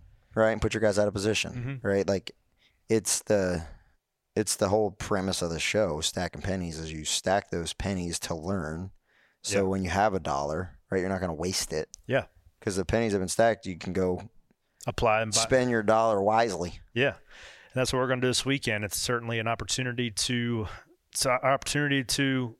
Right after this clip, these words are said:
Speaker 2: hopefully show myself as well as other people what I've been thinking, uh, my potential is as a race car driver.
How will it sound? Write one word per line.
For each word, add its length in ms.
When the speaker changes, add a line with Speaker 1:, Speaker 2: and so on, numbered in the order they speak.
Speaker 2:
hopefully 360
show 220
myself 520
as 140
well 160
as 80
other 180
people 380
what 200
I've 260
been 160
thinking, 520
uh, 140
my 140
potential 540
is 140
as 60
a 80
race 200
car 140
driver. 380